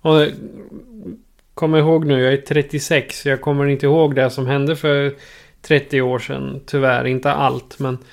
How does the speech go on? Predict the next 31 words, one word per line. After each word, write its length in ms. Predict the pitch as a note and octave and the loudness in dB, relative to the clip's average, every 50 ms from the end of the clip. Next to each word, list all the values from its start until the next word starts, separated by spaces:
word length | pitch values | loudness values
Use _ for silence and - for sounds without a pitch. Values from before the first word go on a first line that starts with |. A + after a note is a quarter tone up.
| - - - - _ _ _ _ _ _ _ | -20 -20 -20 -20 _ _ _ _ _ _ _
vi 100 | - D3 | -2 0
hade 240 | C#3+ D#3 E3 E3+ F3 | 2 2 2 2 0
inte 120 | E3+ - - | -2 0 0
så 60 | F#3+ | 2
många 260 | F#3 F3+ E3+ D#3+ D3+ | 2 2 2 2 2
barnkalas. 760 | C#3+ C#3+ C#3+ C#3 C#3 C3 - C#3+ C#3 C3+ C3+ D3 - - - | 2 2 2 2 0 0 -2 -2 0 0 0 0 -2 -4 -4
Det 100 | - E3 | -2 0
var 140 | D#3+ D#3+ D3+ | 0 2 2
mera... 540 | C#3 C#3 C3+ C3 B2+ C3 C3 B2+ B2+ A#2+ A#2+ - _ _ _ _ _ _ _ _ _ | 2 0 0 0 -2 -2 -2 -2 -4 -6 -10 -14 _ _ _ _ _ _ _ _ _
Ja, 260 | - D#3+ D3+ C#3+ C3+ A#2 - - _ _ _ - - - _ _ _ | 0 2 4 2 2 0 -6 -16 _ _ _ -20 -20 -20 _ _ _
man 200 | _ E3 D#3+ D3 | _ -2 -2 -2
fick 200 | C#3+ D3 C#3 - | 0 -2 -6 -2
tårta 500 | - D3+ D3 C#3+ C#3 C#3+ - D3 C#3+ C#3+ | 0 2 2 2 2 2 2 2 2 4
och, 440 | C#3 C#3 C3+ C3+ C3+ C3+ C3+ C3+ C3+ | 4 2 2 2 0 0 0 -2 -2
mm, 720 | C3+ C3+ C3+ C3+ C3+ C#3 C#3 - - D#3 D#3 - - - - _ | -4 -4 -6 -6 -6 -8 -8 -10 -12 -12 -14 -14 -16 -18 -16 _
några 220 | - D3+ D3 C3 - | -8 -8 -8 -8 -6
presenter 680 | - D3 C#3 - D#3 D3 C#3 C3 C3+ - C#3+ C3+ B2+ | -4 -6 -4 -2 0 0 0 -2 -2 -2 -2 0 0
och 120 | C3+ C3 C3 | -2 -4 -4
så 160 | - - D3 | -4 -4 -4
lagade 480 | C#3 C#3 C3+ C#3 C3+ C3+ C#3 C3+ C3+ | 0 2 2 2 2 0 -2 -2 -2
man, 320 | C3+ C3 C3 C3 C3 B2+ B2+ - - - _ _ _ _ _ _ _ _ | -2 -2 -2 -4 -4 -6 -8 -12 -16 -20 _ _ _ _ _ _ _ _
fick 180 | - D3 C#3+ | -16 -8 -2
man 180 | - D3 C#3+ C#3 | 0 0 2 0
bestämma 360 | C#3 C#3 - D3 C#3+ C#3 C#3 | 0 -2 -2 0 0 0 0
maten. 800 | C3+ C3+ C3 C3 B2+ C3 - - D3 C#3 C3+ C3+ C3 C3 - - _ _ _ _ _ _ _ _ _ _ | 0 0 0 -2 -2 -6 -8 -6 -6 -4 -4 -4 -6 -8 -12 -16 _ _ _ _ _ _ _ _ _ _
Eh, 760 | D#3 C3+ C3+ C#3+ D3 - - - - - - - F#2 - - - - - - - | -14 -12 -12 -10 -12 -12 -12 -14 -14 -16 -16 -16 -16 -14 -16 -16 -16 -18 -16 -10
det 60 | - C#3 | -6 0
var 180 | C#3 C#3+ D#3 | 2 2 4
väl 120 | D#3 D3 C#3 | 2 2 0
typ 340 | - B2+ C3+ B2+ C3 - | -2 -4 -4 -4 -6 -8
så. 300 | - - C#3+ C3+ C3+ C3 | -8 -6 -4 -4 -4 -6